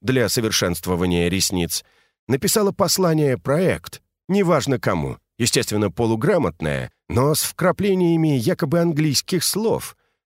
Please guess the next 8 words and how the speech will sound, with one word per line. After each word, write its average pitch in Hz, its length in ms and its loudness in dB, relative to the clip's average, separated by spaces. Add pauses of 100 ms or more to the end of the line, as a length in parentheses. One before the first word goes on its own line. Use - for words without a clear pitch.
(140)
будто 202 320 0
готовила 170 500 2
себя 143 340 2
в 95 60 0
ведущие 147 880 0
музыкальных 139 760 0
развлекательных 123 800 0
программ. 151 680 0